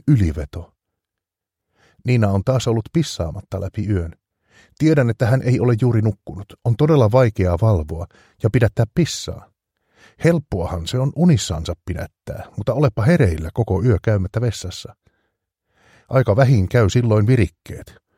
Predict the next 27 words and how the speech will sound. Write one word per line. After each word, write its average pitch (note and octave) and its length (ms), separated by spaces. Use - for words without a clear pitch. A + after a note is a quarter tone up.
Voi A2+ 120
maleksia A2 460
ympäri A2+ 360
asuntoa, E2 800
lukea G2 380
jotain D#2+ 480
tai E2+ 200
sitten F#2 280
katsella F2+ 420
Ylen F#2+ 340
uutisikkunaa F2+ 720
televisiosta. F2 760
Mutta A2 180
kaikki G#2+ 260
tämä G2+ 200
on G2 100
tehtävä F#2+ 420
vailla G2+ 220
mahdollisuutta G#2 720
vessaan F#2 440
ja F2+ 100
vieläpä A2 300
niin A2+ 180
hiljaisesti, F#2 640
ettei A2+ 280
puoliso F#2 400
herää. - 460